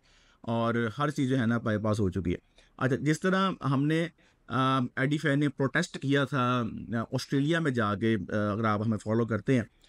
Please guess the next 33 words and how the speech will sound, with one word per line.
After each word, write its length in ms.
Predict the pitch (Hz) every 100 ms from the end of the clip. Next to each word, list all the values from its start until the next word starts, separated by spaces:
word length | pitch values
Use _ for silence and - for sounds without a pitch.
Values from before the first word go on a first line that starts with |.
| _ _ -
तो, 300 | 170 180 180
अ, 80 | - 139 139 139 135 135 90 -
कि 100 | 143
भाई 180 | 139
आपने 280 | 139 127 135
जो 80 | 143
पॉलिसी 380 | 120 120 117 139
चेंज 260 | 123 120
की 160 | 120 120
है 60 | 123
वो 120 | 117
क्यों 260 | - 139
की, 160 | 123 120 -
इसी 220 | 170 214
तरह 340 | 170 127 123 123
का 80 |
सेम 440 | 127 - - 240 247
प्रोटेस्ट, 460 | 147 123 117 113 - _ _ _ _ _
सेम 360 | - 190 208 185
जो 180 | 127 151
है 100 | 120
ना 120 | 135
वो 140 | 131
स्टांस 360 | 127 123 117 120
लेके 500 | 117 113 120 120 120
अब 420 | - - 107 110 -
मैं 120 | 113
इंशाल्लाह 260 | 113 117 113
ताला 160 | 113
यूके 300 | 107 101 -
जा 220 | 113 101 110
रहा 100 |
हूँ, 100 | 127